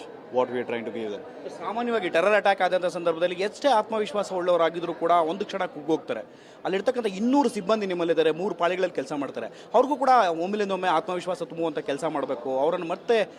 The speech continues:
Speaker 2: ಆ, ಕೆಲಸಕ್ಕೆ ಸಂಘಟನೆ ಮಾಡಬೇಕು, ಉಳಿದಂಥ ಎಲ್ಲ ಕೆಲಸಗಳನ್ನು ಕೂಡ ಮಾಡ್ಕೊಳ್ಬೇಕು. ಈ ಕಡೆ ಪೊಲೀಸ್ ಡಿಪಾರ್ಟ್ಮೆಂಟ್‌ಗೆ ಸಹಕಾರವನ್ನು ಕೂಡ ಕೊಡಬೇಕು. ಯಾವ ರೀತಿಯಾಗಿ ನಿಭಾಯಿಸಿರ್ತೀರಾ?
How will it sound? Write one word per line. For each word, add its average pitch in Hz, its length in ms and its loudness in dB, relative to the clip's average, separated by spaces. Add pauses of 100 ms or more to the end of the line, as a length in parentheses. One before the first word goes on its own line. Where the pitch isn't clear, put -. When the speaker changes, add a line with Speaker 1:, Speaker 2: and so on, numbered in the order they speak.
(220)
Speaker 2:
ಆ, 151 140 -2
ಕೆಲಸಕ್ಕೆ 175 460 -4
ಸಂಘಟನೆ 165 380 -2
ಮಾಡಬೇಕು, 139 400 -4
ಉಳಿದಂಥ 214 360 0
ಎಲ್ಲ 175 200 0
ಕೆಲಸಗಳನ್ನು 180 460 -4
ಕೂಡ 170 120 -2
ಮಾಡ್ಕೊಳ್ಬೇಕು. 143 520 -2
ಈ 175 40 -4
ಕಡೆ 196 480 -4
ಪೊಲೀಸ್ 190 240 -2
ಡಿಪಾರ್ಟ್ಮೆಂಟ್‌ಗೆ 170 640 0
ಸಹಕಾರವನ್ನು 185 600 -2
ಕೂಡ 156 140 -2
ಕೊಡಬೇಕು. 127 480 -6
ಯಾವ 170 160 2
ರೀತಿಯಾಗಿ 247 240 0
ನಿಭಾಯಿಸಿರ್ತೀರಾ? 156 720 -4